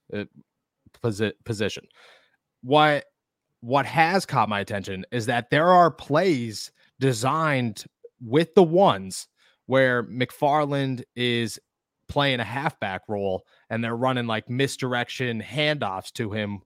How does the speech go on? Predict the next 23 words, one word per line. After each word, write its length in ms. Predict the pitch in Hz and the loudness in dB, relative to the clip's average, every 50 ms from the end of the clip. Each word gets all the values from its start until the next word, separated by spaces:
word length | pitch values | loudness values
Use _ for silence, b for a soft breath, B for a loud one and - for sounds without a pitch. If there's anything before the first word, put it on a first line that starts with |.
| _ _ | _ _
while 480 | 110 113 107 107 107 104 104 101 - _ | 2 4 4 6 4 2 0 -4 -8 _
somebody 440 | _ - - 131 123 120 120 120 120 | _ -6 -4 -2 -2 0 0 0 0
else 240 | 113 113 110 - - | 0 0 -2 -4 -8
is 100 | 107 104 | -8 -6
in 80 | 110 101 | -6 -6
the 60 | 98 | -4
backfield 640 | 90 120 127 127 131 - - 117 101 95 95 87 98 | -2 -2 0 0 -2 -4 -6 -8 -6 -6 -6 -6 -8
and 100 | 95 95 | -6 -6
they're, 200 | 95 98 92 - _ _ | -6 -6 -6 -8 _ _
or 160 | 117 120 117 | -4 -2 -2
they're 280 | 107 110 107 107 107 - - | -2 -2 -4 -4 -4 -6 -6
handing 320 | 117 135 127 117 117 117 | -4 -2 -2 -2 0 0
off 160 | 117 110 110 - | 0 0 0 -2
to 80 | 110 | -8
the 60 | 107 | -6
backfield, 500 | 95 131 135 143 139 - 127 120 113 104 | -4 -4 -4 -4 -4 -4 -2 -2 -2 -2
misdirect-, 480 | 110 113 117 - - 117 113 107 - - | -2 -4 -4 -4 -4 -6 -6 -6 -4 -2
or 300 | 117 110 107 104 98 - _ _ _ _ _ _ _ _ | 0 0 0 0 -2 -6 _ _ _ _ _ _ _ _
fake 200 | 131 123 113 - | -2 -2 0 -2
handing 320 | 123 117 113 110 107 113 | -2 -2 -2 -2 -2 -2
off 240 | 107 104 101 98 - | 0 0 -2 -2 -4
to 400 | - - 110 104 101 101 98 - - _ _ _ _ _ _ _ _ _ | -8 -8 -6 -6 -6 -6 -8 -10 -14 _ _ _ _ _ _ _ _ _
McFarland. 540 | 107 101 - - 131 120 117 98 90 87 92 | -8 -8 0 2 4 4 4 2 0 -8 -14